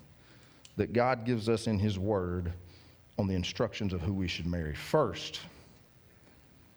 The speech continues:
it's between a man and a woman. This is brought up in Genesis chapter one, verse two, uh, excuse me, chapter one, verse twenty-seven, twenty-eight. Pull that up again for me, Nick. This is one that we pulled up earlier. "So God created human beings in His own image.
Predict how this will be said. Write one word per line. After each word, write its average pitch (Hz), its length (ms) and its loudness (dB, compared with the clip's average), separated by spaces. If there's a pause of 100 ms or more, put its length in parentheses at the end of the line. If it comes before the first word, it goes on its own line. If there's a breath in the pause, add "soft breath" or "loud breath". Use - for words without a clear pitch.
it's 101 120 -2
between 117 420 0
a 101 40 2
man 127 320 2
and 135 100 2
a 127 40 2
woman. 82 340 0 (1000 loud breath)
This 131 200 2
is 110 100 -2
brought 127 280 4
up 123 180 4
in 98 140 0
Genesis 139 760 0
chapter 107 380 -2
one, 131 480 2
verse 101 240 -2
two, - 300 -4
uh, 107 100 0
excuse 107 320 -2
me, 95 120 0 (180)
chapter 113 280 0
one, 123 220 2
verse 110 180 0
twenty-seven, 123 420 0
twenty-eight. 127 260 0
Pull 175 120 2
that 131 140 6
up 113 120 2
again 104 220 2
for 104 160 4
me, 92 80 2
Nick. 113 260 4 (280 loud breath)
This - 140 -4
is 104 100 0
one 120 200 4
that 110 100 2
we 110 120 0
pulled 120 220 0
up 113 120 2
earlier. 127 220 2 (240 loud breath)
"So 117 160 0
God 127 260 4
created 117 320 0
human 123 220 2
beings 120 280 2
in 110 60 4
His 107 120 2
own 117 160 2
image. 151 360 0